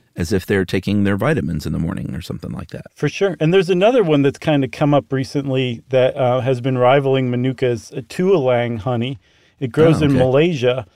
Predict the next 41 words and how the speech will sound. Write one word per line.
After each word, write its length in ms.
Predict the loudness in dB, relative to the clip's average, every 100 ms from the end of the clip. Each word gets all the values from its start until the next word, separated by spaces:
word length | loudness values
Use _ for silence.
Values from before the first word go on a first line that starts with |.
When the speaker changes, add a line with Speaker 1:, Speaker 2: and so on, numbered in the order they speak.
| _ _
Speaker 2:
The 100 | -4
thing 240 | 0 2
is, 180 | 0 0
Speaker 1:
Mm. 40 | 0
Speaker 2:
Manuka 460 | 2 2 2 0
honey 340 | 0 2 2 2
is 160 | 0
a 60 | 0
monofloral 960 | 0 2 2 2 0 -2 0 2 2 0
honey, 400 | -2 -2 -4 -6
as 180 | -6 -4
we'll 100 | -6
see. 200 | -4 -4
It's 160 | -6
just 380 | -8 -4 -4 -6 _ -4
made 400 | 0 2 2 -2
from 240 | -4 -2
the 80 | 0
Manuka, 460 | 0 2 2 2
f-, 180 | 0 -2
the 160 | -6 -4
flowers 400 | 2 4 4 2
of 80 | -2
the 80 | -2
Manuka 400 | 0 0 -2 -6
shrub. 360 | 0 0 0 _ _ _ _
Tuolang, 840 | -4 0 2 4 4 4 0 -4 -4
um, 300 | -2 0 -2
is 200 | -2 -4 -6 _
called 260 | -2 0 0
jungle 440 | 4 4 4 0
honey. 420 | 0 -6 -6 -12 -12
It, 160 | -6 0
like, 220 | 0 0
it's 200 | -6 -4
just 240 | -4 -2
made 300 | 0 2 2
from 320 | 0 2 2 4
Speaker 1:
Mm. 20 |
Speaker 2:
whatever's 460 | 6 4 4 0
flowering 680 | -2 2 4 6 4 0 -4